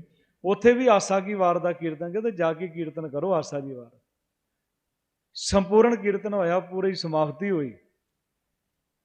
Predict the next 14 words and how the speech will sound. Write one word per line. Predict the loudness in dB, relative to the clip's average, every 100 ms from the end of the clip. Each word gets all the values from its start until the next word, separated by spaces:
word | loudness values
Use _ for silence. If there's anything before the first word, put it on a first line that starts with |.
| -4
ਤੇ |
ਉਹ | 0 2 0
ਸਿੰਘ | -2 -12 -4 -2 -2
ਸਨ | -4 -4 -4
ਜਿਨ੍ਹਾਂ | -4 -4 -2
ਨੇ | -2 -2 -2 -6 -10
ਉਸ | -2 -2 -2
ਸਮੇਂ | -2 2 2
ਦੇ | 4
ਵਿੱਚ | 2 0
ਐਡੀ | -2 -6
ਵੱਡੀਆਂ | -6 -6 -4 -6
ਸੇਵਾ | -4 -4 -2 -2
ਨਿਭਾਈਆਂ। | -2 -4 -4